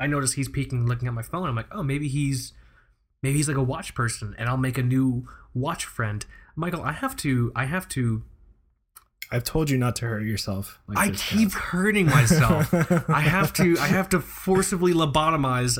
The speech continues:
Speaker 1: that stupid fucking daydream out of my brain
Speaker 2: I'll,
Speaker 1: and
Speaker 2: I'll bring
Speaker 1: let
Speaker 2: the
Speaker 1: it go.
Speaker 2: corkscrew. <laughs>
Speaker 1: Bring the corkscrew. <laughs> Bring, bring the corkscrew. Bring the, uh, bring the all tool,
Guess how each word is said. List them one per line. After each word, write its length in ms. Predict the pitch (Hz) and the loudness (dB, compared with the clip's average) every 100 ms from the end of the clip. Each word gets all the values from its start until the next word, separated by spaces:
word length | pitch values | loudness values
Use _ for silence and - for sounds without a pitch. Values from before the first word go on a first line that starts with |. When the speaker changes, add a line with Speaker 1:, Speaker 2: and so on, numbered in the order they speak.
| 120 | -2
Speaker 1:
that 240 | 135 - | -4 -4
stupid 520 | - - - 165 165 | -8 -6 -4 -2 -2
fucking 720 | - - - 156 151 147 135 | -4 -16 -8 -6 -2 0 0
daydream 640 | 127 147 143 123 110 110 117 - - | 2 2 2 2 0 0 -4 -10 -8
out 140 | 135 156 | -2 0
of 100 | 139 | 0
my 140 | 135 | 0
brain 460 | 127 123 107 101 117 - _ _ _ _ _ _ _ | 0 -2 -2 -6 -10 -14 _ _ _ _ _ _ _
Speaker 2:
I'll, 80 | - - | -12 -2
Speaker 1:
and 100 | 143 | 2
Speaker 2:
I'll 60 | 151 | 4
bring 100 | 147 | 4
Speaker 1:
let 120 | 143 | 4
Speaker 2:
the 80 | 139 | 2
Speaker 1:
it 40 | |
go. 60 | 123 | 2
Speaker 2:
corkscrew. 440 | 123 110 110 104 - - - _ | 2 0 -2 -6 -8 -16 -20 _
<laughs> 340 | - 247 190 | -2 0 2
Speaker 1:
Bring 200 | 165 220 | 4 4
the 80 | 214 | 2
corkscrew. 720 | - 175 156 - 139 135 127 | 2 0 0 -2 0 0 0
<laughs> 60 | |
Bring, 140 | 127 135 - - | -2 -4 -6 -4
bring 280 | 151 175 202 | 0 2 2
the 80 | 214 | 0
corkscrew. 760 | 196 156 147 - 143 139 135 - - - - - _ | 0 -2 -4 -4 -2 0 -2 -8 -20 -20 -20 -20 _
Bring 180 | 165 175 | 0 2
the, 160 | 160 156 | 2 2
uh, 160 | 147 | 2
bring 200 | 135 170 | 2 0
the 80 | 170 | 2
all 220 | 147 139 | 2 0
tool, 460 | 131 135 123 117 120 | 0 2 2 2 -2